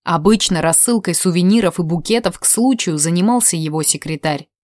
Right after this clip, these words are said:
К его огромной радости на шум явилась седовласая дама в черном платье. Она за две минуты удалила неловкую сотрудницу. Помогла лорду выбрать цветы с нежным приятным запахом и сдержанным видом,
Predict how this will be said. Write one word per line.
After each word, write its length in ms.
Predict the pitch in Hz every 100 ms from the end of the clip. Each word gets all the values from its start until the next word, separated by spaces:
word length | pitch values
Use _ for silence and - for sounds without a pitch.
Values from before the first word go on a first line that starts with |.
| _ _
К 40 | -
его 280 | 196 294
огромной 440 | 233 208 262 226 180
радости 500 | 196 208 175 - 151
на 160 | 156
шум 260 | 160 - 269
явилась 480 | 185 165 220 208 -
седовласая 760 | - 165 165 180 208 - 156
дама 340 | 143 165 190 170
в 80 |
черном 400 | - 175 170 160
платье. 480 | 160 165 160 180 170 - _
Она 320 | - 180 247
за 140 | 180 160
две 220 | 196 233
минуты 420 | 208 254 247 185
удалила 500 | 175 170 185 247 214
неловкую 540 | 185 190 208 202 190
сотрудницу. 840 | 175 180 180 208 196 170 151 160 160 _ _ 175
Помогла 460 | 170 165 175 196
лорду 420 | 185 185 196 170
выбрать 400 | 156 190 170 160
цветы 460 | - 170 165 190 214
с 100 | -
нежным 400 | 185 185 180 165
приятным 500 | 165 175 180 175 156
запахом 600 | 151 185 190 175 - 156
и 40 |
сдержанным 600 | 156 220 240 202 196 196
видом, 400 | 202 208 156 147